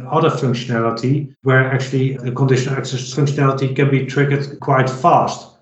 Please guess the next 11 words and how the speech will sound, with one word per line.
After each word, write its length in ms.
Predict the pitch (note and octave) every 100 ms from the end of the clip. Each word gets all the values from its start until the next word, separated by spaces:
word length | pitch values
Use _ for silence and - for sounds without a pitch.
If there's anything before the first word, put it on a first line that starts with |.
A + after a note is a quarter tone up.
| _ _ _
It 180 | D3 C#3+
will 200 | F3 D#3+
be 100 | E3
interesting 460 | D3+ C#3+ C#3 D3+ C#3+
to 80 |
see 280 | - - C#3+
what's 280 | C#3 B2 -
going 260 | A#2 A2 G2+
on 200 | F#2+ F2+
there. 260 | E2+ D#2+ -
Yeah. 320 | B2 - -